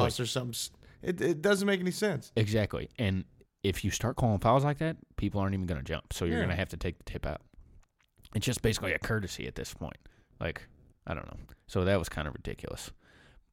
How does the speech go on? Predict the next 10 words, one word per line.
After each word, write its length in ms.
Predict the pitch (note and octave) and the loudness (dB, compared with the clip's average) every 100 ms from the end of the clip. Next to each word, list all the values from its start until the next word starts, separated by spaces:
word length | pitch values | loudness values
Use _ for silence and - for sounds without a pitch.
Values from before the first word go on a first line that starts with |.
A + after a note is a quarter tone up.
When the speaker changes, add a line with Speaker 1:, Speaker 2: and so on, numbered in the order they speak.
| _ | _
Speaker 2:
Which, 240 | G3 A3 - | -2 0 2
like, 240 | F3 - | 0 4
there's 180 | D#3+ C#3+ | 4 4
a 40 | B2 | 4
lot 220 | C3 D3+ | 0 0
of 80 | - | -2
contact 600 | B2+ C3 - - - - - _ - | 0 0 0 -2 -6 -16 -20 _ -2
on 140 | G#2 | -2
the 60 | F2+ | 0
tip. 340 | - G2 - | -2 -4 -4